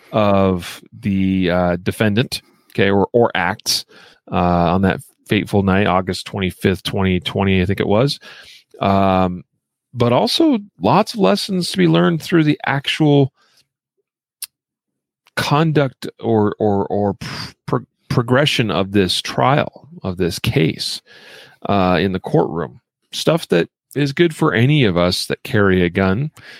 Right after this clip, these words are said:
and might have need or cause to use it in self-defense. Interesting things, you know, have been brought, uh, before this jury by the prosecution that are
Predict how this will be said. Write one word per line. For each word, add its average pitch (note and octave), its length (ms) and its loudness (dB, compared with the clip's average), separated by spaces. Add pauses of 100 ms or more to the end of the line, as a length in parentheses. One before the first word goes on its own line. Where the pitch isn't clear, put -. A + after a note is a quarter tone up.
(140)
and F#2 200 -4
might G#2+ 380 0
have A2+ 320 0
need A2 260 0
or A2+ 140 2
cause A#2 400 -2
to G#2+ 100 -6
use A#2 440 2
it G#2 100 0
in F#2 140 -4
self-defense. F2 920 -2 (920)
Interesting C#3 500 -2
things, D3 500 -2
you F#2+ 100 -4
know, F2+ 240 -2
have G2 220 -2
been G#2 200 0
brought, - 720 -2
uh, G2 200 -4
before A#2+ 520 2
this A2+ 200 0
jury A2 460 2
by F2 280 0
the F2 100 -4
prosecution F#2+ 920 -2
that E2+ 200 -2
are E2+ 180 -4